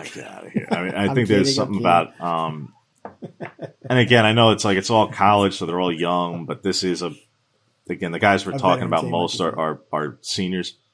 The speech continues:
Speaker 1: or, or older players, you know, transfers, those sorts of things.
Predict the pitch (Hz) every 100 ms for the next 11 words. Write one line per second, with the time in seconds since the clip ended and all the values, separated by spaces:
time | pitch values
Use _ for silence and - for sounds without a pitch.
0 | _ _ 80 80 95 82 90 92 90 87
1 | 87 87 - 90 87 87 - - 78 67
2 | 90 85 - 87 78 80 87 80 - 85
3 | -